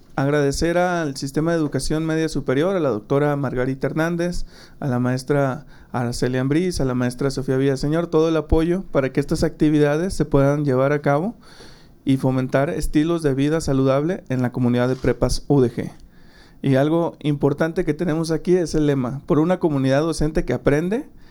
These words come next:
que convive y se transforma". El objetivo de, de esta comunidad es fortalecer la integración comuni-, comunitaria y el liderazgo docente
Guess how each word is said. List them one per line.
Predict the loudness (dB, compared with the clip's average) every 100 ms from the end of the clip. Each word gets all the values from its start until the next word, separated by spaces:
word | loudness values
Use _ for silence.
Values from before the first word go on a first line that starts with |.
| -8 -4
que | 0
convive | 2 4 4 2 -2 -4
y | -2
se | 0
transforma". | 0 -2 2 2 2 -6 -14 -20 -20 -20 -18 -16 -18 -18 -20 -20 -20 -20 -20 -20 -18 -16 -16 -16 -18 -18 -20 -20 -16 -14 -14 -14 -18 -14 -4
El | 0
objetivo | 0 0 -2 0 2 0 -4 -16 -20 -18 -12
de, | -2 0 2 0 0 -2 -2 -4 -6 -12 -16 -14 -16 -16 -20 -16 0
de | 2 2
esta | 2 0 2
comunidad | 0 2 2 2 0
es | -4 0
fortalecer | 0 2 0 0 2 2 2 0 -2
la | -2
integración | 0 0 0 0 -2 0
comuni-, | 0 0 0 -4 -10 -6
comunitaria | 0 2 2 2 0 -2 -6 -12 -20 -20 -12 -2
y | 0
el |
liderazgo | 2 0 0 0 0 0
docente | 0 2 2 0 -4